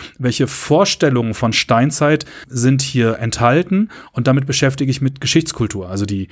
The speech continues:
Ge-, Spiele heute, die historische Themen haben, sind Teil der sogenannten Geschichtskultur.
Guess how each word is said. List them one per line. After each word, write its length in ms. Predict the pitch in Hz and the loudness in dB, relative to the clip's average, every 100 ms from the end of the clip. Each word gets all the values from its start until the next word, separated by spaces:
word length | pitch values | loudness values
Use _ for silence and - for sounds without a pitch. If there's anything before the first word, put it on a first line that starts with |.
| - - - 127 135 123 123 - | -14 -20 -20 -20 -18 -18 -20 -6
Ge-, 180 | - 110 | -2 -2
Spiele 340 | - 151 143 | 2 2 4
heute, 320 | 113 131 170 156 | 4 2 2 2
die 280 | 123 123 | 4 4
historische 400 | 117 - 127 139 | 2 0 -2 -2
Themen 280 | 139 139 156 | 0 2 2
haben, 200 | 139 147 | 2 0
sind 200 | 139 139 | -2 -2
Teil 380 | - 135 139 135 | 0 2 4 4
der 100 | 113 | 2
sogenannten 500 | 107 113 110 107 113 | 0 0 -2 -2 -6
Geschichtskultur. 760 | 117 - 117 - 110 - 104 | -4 -2 -2 -2 -6 -4 -6